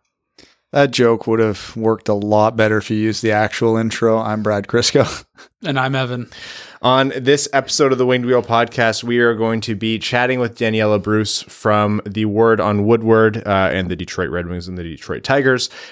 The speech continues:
Speaker 3: uh, about the Red Wings development camp. Uh, her stories, notes, analysis from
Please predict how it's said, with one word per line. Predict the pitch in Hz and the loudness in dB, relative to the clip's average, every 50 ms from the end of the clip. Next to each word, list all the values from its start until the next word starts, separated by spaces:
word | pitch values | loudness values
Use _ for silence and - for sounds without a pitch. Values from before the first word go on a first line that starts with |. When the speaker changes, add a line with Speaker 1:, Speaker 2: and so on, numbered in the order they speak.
| - | -4
Speaker 3:
uh, | - 104 104 - | 0 0 2 2
about | - 107 117 117 - - | 2 2 2 2 2 0
the | 101 113 113 113 113 | -4 -2 -2 0 0
Red | 87 107 113 123 127 | 2 0 0 0 -2
Wings | 131 127 123 104 | -6 -8 -8 -6
development | - 107 92 104 131 - 139 95 - | -6 -2 -2 -2 -2 -2 -4 -8 -8
camp. | - - 73 58 - - - - _ - - | -8 -8 -8 -8 -8 -12 -20 -20 _ -14 -10
Uh, | 95 92 87 90 90 - - - | -6 -4 -4 -2 -4 -4 -6 -10
her | - - - 107 107 107 107 107 110 110 - | -12 -2 2 4 4 6 6 6 4 2 2
stories, | - - - - 107 104 104 107 104 101 95 | 0 -2 -2 0 0 2 4 4 2 2 0
notes, | 101 95 98 101 98 - - - - - - | 0 0 0 0 -2 0 -2 0 0 0 -2
analysis | - 101 95 95 98 95 98 98 - - 101 95 - | -2 -4 -2 -2 0 0 0 -2 -2 -2 -2 -2 -2
from | - - - 101 98 95 95 95 98 98 98 | -4 -4 -2 0 0 2 2 2 0 -2 -2